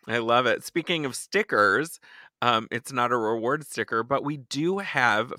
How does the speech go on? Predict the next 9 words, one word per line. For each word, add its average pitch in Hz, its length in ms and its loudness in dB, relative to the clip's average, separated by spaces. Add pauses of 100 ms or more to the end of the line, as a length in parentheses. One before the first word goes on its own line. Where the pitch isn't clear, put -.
Funny 170 240 2
Women 185 400 -2
Vote 135 460 2 (100)
and 117 420 -2
Protect - 600 -8
Trans 143 400 -8
Kid 135 200 -4
Now 127 280 -2
stickers 120 560 -4